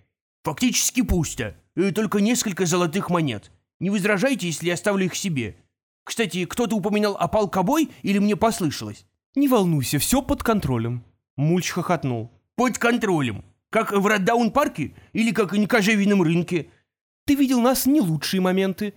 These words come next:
признался Артемис. «Но поверь, со временем ты проникнешься уважением ко мне и к капитану Малой». Мульч, судя по выражению лица, в этом сомневался. «Надо посмотреть в словаре значение слова «уважение». И, должно быть, я неправильно его понимаю».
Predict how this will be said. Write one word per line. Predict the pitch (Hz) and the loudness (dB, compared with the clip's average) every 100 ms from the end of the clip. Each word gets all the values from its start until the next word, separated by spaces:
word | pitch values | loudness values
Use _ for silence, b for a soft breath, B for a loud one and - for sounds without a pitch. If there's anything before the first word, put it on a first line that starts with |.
| b b 175 | b b -4
признался | 156 151 143 160 | -2 0 -2 -4
Артемис. | - 143 - 139 - | -4 -4 -4 -8 -6
«Но | - 294 | -2 0
поверь, | 269 202 127 117 B | 2 2 0 -2 B
со | - 202 | -2 0
временем | 185 311 220 208 | 2 2 2 0
ты | 220 | -2
проникнешься | - 175 247 262 196 - 185 | 0 0 0 -2 -6 -4 -4
уважением | 156 175 151 139 139 | -2 0 0 -2 -2
ко | 139 | -2
мне | 185 262 330 B | 0 0 -2 B
и | - | -4
к | 254 - | -4 -2
капитану | 208 160 190 175 | -4 -2 -2 0
Малой». | 151 113 98 82 - _ _ _ _ _ _ - | 0 -2 -4 -8 -14 _ _ _ _ _ _ -4
Мульч, | 170 202 | -2 -2
судя | - 180 147 | -2 -2 -2
по | 139 | 0
выражению | 143 139 147 131 | 0 0 0 0
лица, | 131 135 202 | -2 -2 -2
в | |
этом | 160 160 | -2 -4
сомневался. | 147 156 156 123 92 - - - _ _ _ - | -4 -2 -2 -2 -6 -10 -16 -20 _ _ _ -6
«Надо | 160 160 | -4 -2
посмотреть | 185 - 190 208 180 | -2 0 0 0 -4
в | |
словаре | - 165 180 233 | -4 -2 0 0
значение | 156 160 - 185 | 0 -2 -2 -2
слова | 165 196 185 | -2 -2 -2
«уважение». | 170 175 196 151 110 90 87 - _ | 0 0 0 0 -4 -8 -14 -20 _
И, | 143 165 | -6 0
должно | 180 165 226 | 0 2 0
быть, | 156 | 0
я | 175 | 0
неправильно | 185 185 185 175 | 0 0 0 2
его | 175 170 | 2 2
понимаю». | 165 190 190 147 110 87 | 0 0 2 2 -2 -6